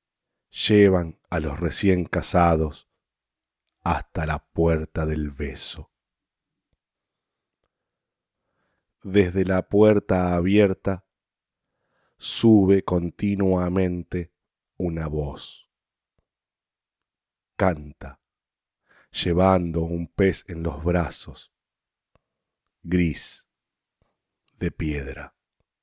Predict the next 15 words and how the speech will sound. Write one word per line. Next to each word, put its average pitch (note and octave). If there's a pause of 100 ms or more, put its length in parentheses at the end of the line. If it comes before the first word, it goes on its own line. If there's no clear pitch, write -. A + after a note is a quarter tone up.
(3000)
En F2+
el E2+
fondo G2+
de E2+
algo F2
sin E2
medida, F2 (1040)
los F2+
peces - (120)
cantan. C#2+ (1500)
Figuras F2
ovaladas. E2 (1400)
En D#2+
otro G2
lugar, G2